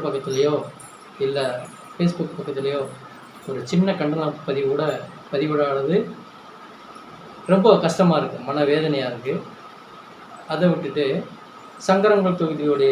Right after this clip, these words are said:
எம் எல் ஏ ராஜா, சகோதரர் ராஜா இருக்காரு,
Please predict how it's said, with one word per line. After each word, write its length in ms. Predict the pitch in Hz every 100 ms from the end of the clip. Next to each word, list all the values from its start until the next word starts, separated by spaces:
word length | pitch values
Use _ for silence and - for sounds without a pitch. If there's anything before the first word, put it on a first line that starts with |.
| 131
எம் 140 | 135
எல் 160 | 135 127
ஏ 80 | 127 - - - - - 127
ராஜா, 260 | 139 143 127 -
சகோதரர் 420 | - 135 135 127 135
ராஜா 200 | 147 147
இருக்காரு, 340 | 131 123 113